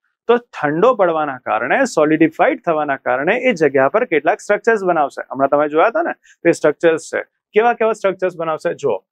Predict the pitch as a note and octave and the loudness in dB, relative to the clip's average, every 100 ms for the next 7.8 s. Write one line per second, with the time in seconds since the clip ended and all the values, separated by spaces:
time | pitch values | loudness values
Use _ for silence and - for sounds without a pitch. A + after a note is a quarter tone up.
0 | _ _ _ _ _ - C3 D3 F#3 G#3 | _ _ _ _ _ -6 -2 0 0 0
1 | - B2+ F3+ - _ _ _ _ _ - | -2 -2 -2 -6 _ _ _ _ _ -6
2 | G#3 A#3 D3 C3+ B2 A#2+ C3 B3 - _ | -4 -2 -4 -4 -4 -4 -4 -8 -10 _
3 | _ A2+ A#2 D3 C#3+ D#3+ F3 - F3 D3 | _ -16 -2 0 0 0 0 2 -2 2
4 | F3 E3 E3 E3 E3 _ _ _ _ _ | 0 0 0 0 -4 _ _ _ _ _
5 | _ _ _ _ _ _ D#3+ F3+ F3+ F3 | _ _ _ _ _ _ 0 2 2 0
6 | F3 F3 F3 E3+ E3+ F3 F3+ F3+ _ _ | 2 0 0 0 0 -2 -6 -14 _ _
7 | _ _ _ _ _ D3+ D3+ | _ _ _ _ _ -2 0